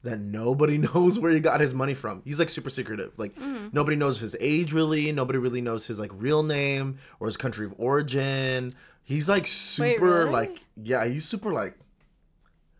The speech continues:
Speaker 1: like, he's weird. He's a weird dude, and nobody knows where he got six million dollars from to make this <laughs> awful, awful, awful, awful movie. So basically, the story is about that. It's just, like, him, his life, and it's, like, a,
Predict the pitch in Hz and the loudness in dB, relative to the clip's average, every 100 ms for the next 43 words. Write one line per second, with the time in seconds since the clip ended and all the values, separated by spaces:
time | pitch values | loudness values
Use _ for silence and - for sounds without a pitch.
0 | _ _ 117 - 165 175 131 92 92 110 | _ _ -10 -6 -4 -2 -4 -10 -10 -8
1 | 113 98 - - 120 98 120 117 98 113 | -6 -8 -14 -6 -6 -4 -4 -4 -4 -6
2 | 101 104 113 117 127 156 151 120 110 107 | -6 -8 -6 -2 0 0 -4 -4 -6 -6
3 | 104 - - 110 104 101 95 95 98 92 | -8 -12 -16 -12 -10 -10 -10 -12 -12 -14
4 | 64 - - _ 147 135 127 - 131 - | -18 -20 -20 _ -4 0 0 0 -6 -6
5 | - - - - 147 - - - 190 - | -20 -4 -2 0 0 -2 -6 2 2 2
6 | - - - 139 214 143 120 123 120 95 | -20 -18 2 2 2 -2 0 0 0 -2
7 | 107 104 104 131 131 95 92 _ _ _ | -2 -4 -6 -4 -4 -6 -12 _ _ _
8 | _ - 156 160 175 180 170 135 - 143 | _ 0 0 4 4 4 0 0 0 2
9 | 135 123 117 113 123 110 107 98 107 - | 2 2 2 0 2 0 -2 -8 -12 -12
10 | - 101 - 123 135 143 143 - _ 120 | -8 -10 -6 -4 -2 -4 -8 -16 _ -6
11 | 101 110 120 131 - 123 127 131 123 123 | -4 0 0 -2 -2 -2 0 0 2 0
12 | 110 | 0